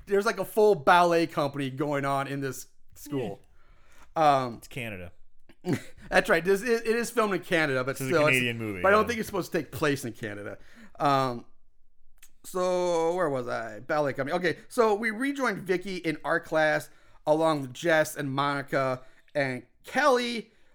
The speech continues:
Speaker 1: Uh, we meet Kelly, who's kinda like, she's kinda like the mean girl
Speaker 2: Oh,
Speaker 1: of
Speaker 2: and
Speaker 1: this
Speaker 2: she's
Speaker 1: group.
Speaker 2: eighties as fuck.
Speaker 1: Kelly is eighties as fuck. Yeah.
Speaker 2: My God, she is totally like. Sh-, there's a scene where she's talking about her dress. She's, "It's gonna be totally radical, and it's gonna
Speaker 1: Yeah.
Speaker 2: have this big puffy bow."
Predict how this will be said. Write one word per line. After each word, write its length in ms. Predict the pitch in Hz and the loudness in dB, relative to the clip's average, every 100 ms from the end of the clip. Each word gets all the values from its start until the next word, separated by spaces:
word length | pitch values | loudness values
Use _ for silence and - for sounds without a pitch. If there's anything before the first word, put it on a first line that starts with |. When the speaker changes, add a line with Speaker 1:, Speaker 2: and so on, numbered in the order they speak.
| - | -4
Speaker 1:
Uh, 240 | 160 165 160 | 2 4 2
we 80 | 180 | 0
meet 260 | 254 262 | -4 -6
Kelly, 320 | - 190 180 175 | 2 4 4 2
who's 140 | 180 | -2
kinda 140 | - 170 | 0 0
like, 160 | 160 - | 0 -6
she's 180 | 220 | -12
kinda 160 | 220 240 | -2 0
like 160 | 175 151 | 0 -2
the 80 | |
mean 320 | 131 139 143 135 | -4 -2 -4 -4
girl 260 | 139 135 202 | -2 2 4
Speaker 2:
Oh, 80 | |
Speaker 1:
of 60 | 175 | 6
Speaker 2:
and 80 | 165 | 4
Speaker 1:
this 80 | 139 | 2
Speaker 2:
she's 240 | 202 165 | -2 -2
Speaker 1:
group. 120 | - - - - | -8 -20 -10 4
Speaker 2:
eighties 480 | 175 190 208 202 170 | 6 6 2 0 -2
as 460 | 160 175 185 185 - - - | 2 4 4 2 0 -14 -8
fuck. 420 | 143 165 165 156 | 2 6 6 10
Speaker 1:
Kelly 240 | - - 208 | 10 10 6
is 300 | 190 180 160 | 4 2 2
eighties 280 | 147 139 | -2 -2
as 120 | 123 - | -6 -8
fuck. 180 | 110 - | -12 -6
Yeah. 120 | 131 | -2
Speaker 2:
My 260 | 139 170 170 | 4 6 6
God, 380 | 143 135 127 120 | 6 6 6 4
she 200 | 185 185 | 0 2
is 200 | 151 139 - 131 | 2 -2 -12 -4
totally 400 | - 196 202 160 | 0 2 2 2
like. 200 | 151 139 | 2 0
Sh-, 140 | - | -6
there's 200 | 170 147 | -2 0
a 40 | 139 | 0
scene 180 | 180 | -2
where 80 | 165 | -2
she's 120 | 147 135 | -2 0
talking 220 | 151 139 | 0 2
about 140 | 135 | 0
her 60 | 113 | 0
dress. 360 | 120 131 127 | 0 2 2
She's, 160 | - 113 - - | -2 -10 -12 -8
"It's 120 | 160 | 4
gonna 80 | 220 | 4
be 80 | 165 | 4
totally 320 | - 254 220 | 6 10 10
radical, 500 | 208 208 202 220 202 | 10 6 6 4 4
and 60 | 180 | 2
it's 80 | 190 | 4
gonna 120 | 180 | 6
Speaker 1:
Yeah. 60 | 175 | 4
Speaker 2:
have 100 | 160 | 4
this 160 | 160 | -2
big 260 | 165 254 175 | -2 -4 0
puffy 240 | 226 226 | -2 -2
bow." 480 | 185 226 214 214 | 2 6 8 8